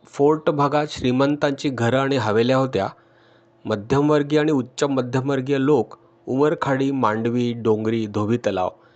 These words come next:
या परिसरात वास्तव्य करून होते, ज्याला नेटिव्ह टाउन म्हणत. फोर्टमधल्या श्रीमंतांची सेकंड होम भायखळ्यात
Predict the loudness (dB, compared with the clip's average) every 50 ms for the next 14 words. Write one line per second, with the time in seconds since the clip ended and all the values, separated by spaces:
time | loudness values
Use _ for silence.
0 | _ _ _ _ -4 -2 0 0 2 0 0 0 0 0 -2 0 0 0 -2 -2
1 | 0 0 0 0 0 -2 -2 -2 0 0 -2 -2 -2 -4 -4 -2 -2 -2 -2 0
2 | 0 -2 0 0 -2 -2 0 0 -2 0 0 0 0 0 0 0 -2 0 0 0
3 | 0 0 -2 -4 -10 -14 _ _ -12 -8 -4 -2 -2 -2 -4 -8 -18 _ _ -20
4 | _ _ _ _ _ _ _ _ _ _ _ -2 2 2 2 2 2 0 -2 -2
5 | -2 -2 -2 -2 -2 -4 -4 -4 -4 -4 -2 0 -2 -2 0 -2 -4 -4 -4 -8
6 | -10 -10 -4 -4 -6 -4 0 -2 -2 -2 -2 -4 -2 -2 -2 -2 -4 -8 -8 -6
7 | -4 -4 -4 -4 -4 -2 -2 -2